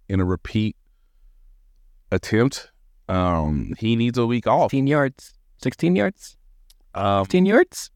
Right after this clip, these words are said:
Speaker 1: I don't, I don't, I don't care. Um, Rashee Rice has a, has a better personality than Jamie Tartt did in, in season one.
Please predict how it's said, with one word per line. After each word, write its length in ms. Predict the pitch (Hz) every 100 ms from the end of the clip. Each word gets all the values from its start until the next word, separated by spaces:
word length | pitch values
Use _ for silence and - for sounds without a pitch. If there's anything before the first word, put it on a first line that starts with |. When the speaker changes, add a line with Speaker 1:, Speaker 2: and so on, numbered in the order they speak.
| -
Speaker 1:
I 100 | 101
don't, 260 | 104 101 -
I 140 | 92
don't, 320 | 92 92 90 - _ _ _ _ _ _ _ _ _ _ _ _ _ -
I 100 | 101
don't 160 | 98 92
care. 420 | - 92 87 80 _ _ _ -
Um, 400 | 120 127 127 127 -
Rashee 380 | 143 - 320 262
Rice 260 | 202 185
has 300 | - 170 147
a, 180 | 135 117 -
has 160 | 123 117
a 40 |
better 280 | 95 127 117
personality 600 | - 127 - 104 101 92
than 140 | 90
Jamie 300 | 90 98 98
Tartt 360 | 95 - 92 85
did 180 | 90 85
in, 140 | 85 -
in 140 | - 92
season 420 | - 95 92 87
one. 240 | 87 82